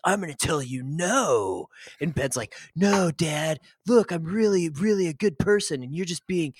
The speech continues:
unreasonable." And then the dad in the end is like,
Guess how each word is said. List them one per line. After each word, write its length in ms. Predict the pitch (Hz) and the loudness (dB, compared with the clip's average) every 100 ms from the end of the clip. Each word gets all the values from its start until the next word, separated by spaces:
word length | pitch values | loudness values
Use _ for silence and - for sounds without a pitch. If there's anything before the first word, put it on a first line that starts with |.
| - - - | -20 -12 2
unreasonable." 1120 | 226 190 165 202 220 190 175 135 123 113 98 - - - | 4 4 2 2 2 2 -2 -2 -2 -4 -6 -10 -16 -4
And 100 | 156 | -2
then 80 | |
the 80 | 147 | -2
dad 240 | 135 135 131 | 0 2 2
in 100 | 127 | 0
the 140 | 120 | -2
end 80 | 123 | -2
is 100 | 123 | 0
like, 140 | 113 | -2